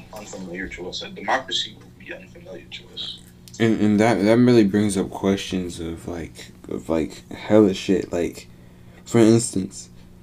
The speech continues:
Speaker 2: since that's all we know, that would be, like, some fourth dimension thinking. Like, are there other styles of government that niggas just don't know?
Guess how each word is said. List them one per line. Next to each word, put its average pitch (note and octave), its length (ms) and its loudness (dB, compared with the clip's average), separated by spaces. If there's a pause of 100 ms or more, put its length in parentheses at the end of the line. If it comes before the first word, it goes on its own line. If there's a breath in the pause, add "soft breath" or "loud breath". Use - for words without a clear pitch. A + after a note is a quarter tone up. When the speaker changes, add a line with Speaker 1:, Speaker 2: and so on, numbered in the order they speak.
(180)
Speaker 2:
since B2 280 4
that's C3 180 6
all A#2 260 8
we A#2 180 6
know, G2 480 6 (1500)
that G#2 220 4
would A2 140 8
be, A2 80 8
like, G2+ 160 4
some F#2+ 180 -6
fourth G#2 340 0
dimension F#2+ 520 0
thinking. F#2 480 -4 (400 soft breath)
Like, F2 480 -2 (1500 loud breath)
are G#2+ 140 6
there B2 240 8
other A2+ 300 6
styles G2+ 580 6
of F#2 160 0
government G2 560 4
that E2 160 -2
niggas F2+ 300 -2
just F#2 320 -6
don't F2 320 -6
know? E2 320 -10